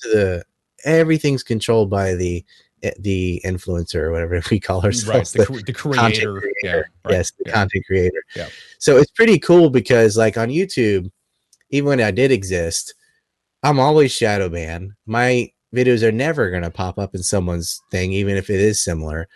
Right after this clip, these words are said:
Speaker 1: It's gonna get you off of Ryan Dawson's stuff and onto whatever as soon as possible. But here, it's all my own stuff if I want it to be, or people I consider to be similar content.
Speaker 2: Right.
Speaker 1: Right.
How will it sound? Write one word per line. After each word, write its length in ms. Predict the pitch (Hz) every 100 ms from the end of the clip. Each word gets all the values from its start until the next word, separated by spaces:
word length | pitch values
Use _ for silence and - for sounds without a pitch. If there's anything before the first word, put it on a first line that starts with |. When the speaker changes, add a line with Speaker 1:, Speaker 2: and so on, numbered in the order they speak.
| - _ _
Speaker 1:
It's 160 | 113 -
gonna 280 | 123 120 110
get 180 | 113 110
you 240 | 110 101 117
off 300 | 139 143 135
of 260 | 120 104
Ryan 280 | 110 110 104
Dawson's 420 | 101 101 - 90
stuff 240 | - 95 98
and 140 | 98
onto 180 | 101 92
whatever 540 | 87 107 110 104 92
as 120 | 90 -
soon 180 | 98 90
as 100 | -
possible. 600 | 95 85 - - - _ _ _ _ _ -
But 120 | 104
here, 520 | 190 202 123 98 90 _ _ _ _ _ _ _ _ _
it's 260 | 127 156 -
all 220 | 156 160
my 220 | 160 151
own 120 | 151 151
stuff 380 | - 147 147
if 100 | 135
I 60 | 135
want 240 | 123 127
it 100 | 131
to 80 | 135
be, 380 | 131 139 143 -
or 480 | 117 117 113 110 107 _ _ _ _ _ _ _ -
people 280 | 127 117 110
I 120 | 110
consider 480 | 110 95 113 107 101
to 100 | 92
be 180 | 101
similar 380 | 92 110 101 95
content. 540 | 90 90 - - - _ _ _ _ -
Speaker 2:
Right. 140 | 92
Speaker 1:
Right. 280 | 92 90 -